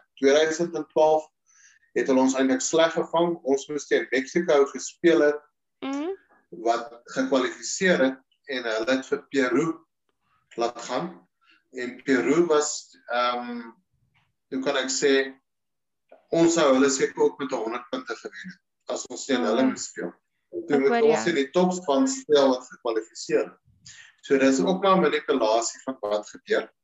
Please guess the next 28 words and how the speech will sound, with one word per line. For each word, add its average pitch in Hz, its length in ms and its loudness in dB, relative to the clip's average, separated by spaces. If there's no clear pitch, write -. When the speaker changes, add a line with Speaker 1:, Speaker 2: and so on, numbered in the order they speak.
Speaker 2:
Mm, 247 540 -8
Speaker 1:
En 269 220 2
Speaker 2:
mm. - 60 0
Speaker 1:
dis - 200 2
nie 208 80 2
altyd 180 340 2
in 160 120 -2
almal 147 260 2
se 127 140 -8
hande - 340 -8
nie, 185 160 -20
want 104 200 -4
dit - 240 -16
is, 110 140 -4
ehm, 107 360 -8
hoe 104 100 -16
kan 131 140 0
ek 131 160 0
vir 123 160 0
jou 117 40 0
sê, 127 340 2
dit 113 200 0
is 113 220 0
'n, 107 60 0
ehm, 92 480 -2
'n, 110 40 -2
'n, 101 480 -6
ehm, 95 600 -8